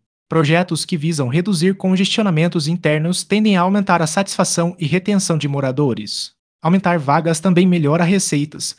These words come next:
Você pode cobrar mais por locação de vaga ou reduzir vacância em apartamentos, elevando o valor do imóvel. É um investimento que impacta tanto caixa mensal quanto o preço de venda futuro. Ganhos na fluidez de circulação em garagens com menos manobras. Você vai sentir a diferença no fluxo,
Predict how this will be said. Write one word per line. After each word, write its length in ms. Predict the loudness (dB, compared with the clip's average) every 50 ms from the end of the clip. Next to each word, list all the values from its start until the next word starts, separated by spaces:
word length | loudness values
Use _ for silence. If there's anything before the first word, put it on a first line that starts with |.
| _ _
Você 240 | -10 -6 -2 -2 -2
pode 280 | 0 0 0 -2 -2 -2
cobrar 320 | -4 -2 0 0 0 0
mais 260 | 0 0 -2 -2 -2
por 160 | -2 -2 -2 0
locação 460 | 0 0 0 -2 -2 0 0 0 2
de 100 | 2 0
vaga 420 | 2 2 2 2 2 0 -4 -6 -4
ou 80 | -2 0
reduzir 440 | 2 2 2 2 2 2 2 2 2
vacância 460 | 2 0 0 0 0 -2 0 0 0
em 80 | 0 0
apartamentos, 800 | 2 0 0 0 0 -2 -2 -2 -2 -4 -6 -10 -12 -12 -12 -14 _ _ -2
elevando 360 | 0 2 2 4 2 2 2
o 20 |
valor 320 | 2 2 0 2 2 0 0
do 80 | 0
imóvel. 540 | 0 -2 0 0 -2 -2 -4 -4 -8 -12 -12 -16 _ _ _ _ _ -4
É 60 | -2
um 100 | 0 0
investimento 640 | 0 0 -2 -2 -2 0 0 0 2 0 0 -4 -6
que 100 | -4 -4
impacta 460 | -4 -2 -2 -2 -2 -2 -6 -10 -8
tanto 260 | -6 -6 -6 -6 -4
caixa 320 | -4 -2 -2 0 0 0
mensal 460 | 0 0 0 0 0 0 0 0 0 -2
quanto 240 | -4 -4 -4 -4
o 60 | -6 -8
preço 300 | -6 -4 -4 -4 -4 -4
de 120 | -4 -4
venda 260 | -2 -2 -2 -2 -2
futuro. 580 | -4 -4 -6 -8 -6 -6 -6 -6 -6 -8 -12 -18 _ _ _ _ _ _ -6
Ganhos 260 | -4 -2 0 0 0 -2
na 140 | -4 -6
fluidez 420 | -4 -4 -4 -4 -2 0 -2 -2 -2
de 120 | -2 -4
circulação 720 | -6 -6 -4 -6 -6 -4 -2 -2 -2 -2 -2 -2 -4 -4 -4
em 100 | -4 -2
garagens 420 | -2 0 0 0 0 0 -2 -4
com 140 | -4 -4 -2
menos 340 | -2 -2 -2 -2 -2 -4 -4
manobras. 480 | -4 -4 -2 -4 -4 -2 -2 -2 -2
Você 240 | -2 -4 -4 -4 -2
vai 180 | -2 -2 -2 -2
sentir 360 | -2 -4 -4 -2 -2 -2 0
a 60 | 0
diferença 520 | 0 -2 -2 -2 -2 0 0 -2 -2 -4
no 80 | -6 -6
fluxo, 540 | -6 -4 -4 -4 -4 -4 -6 -10 -12 -12